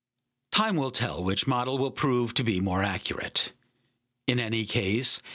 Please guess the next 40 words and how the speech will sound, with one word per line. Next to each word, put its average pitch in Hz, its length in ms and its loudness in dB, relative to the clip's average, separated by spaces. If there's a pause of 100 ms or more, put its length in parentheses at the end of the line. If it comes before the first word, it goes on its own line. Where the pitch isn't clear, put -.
(120)
an 131 220 -2
April 156 340 -2
ninth 120 300 -2
study 113 540 0
issued 135 320 0
by 120 200 -2
the 117 180 0
Institute 151 440 0
of 139 100 -4
Virology 120 760 0
at 107 160 -4
the 113 80 0
University 127 640 0
of 117 220 -4
Bonn 82 480 -2 (100)
presented 170 520 2
a 135 120 0
factual 151 520 0
confirmation 120 800 0
of 120 200 -4
the 113 140 0
Oxford - 440 -4
model. 147 440 -4 (800)
It 175 180 2
denied 180 420 2
the 131 80 0
lethality 110 680 0
rate 104 340 -2
that 101 220 -2
W 117 380 2
H 117 300 0
O 120 360 0
and 110 140 -2
the 101 120 2
Imperial 113 440 0
College 117 500 0
attributed 120 720 0
to 147 140 2
sars 110 380 0
cov 95 280 0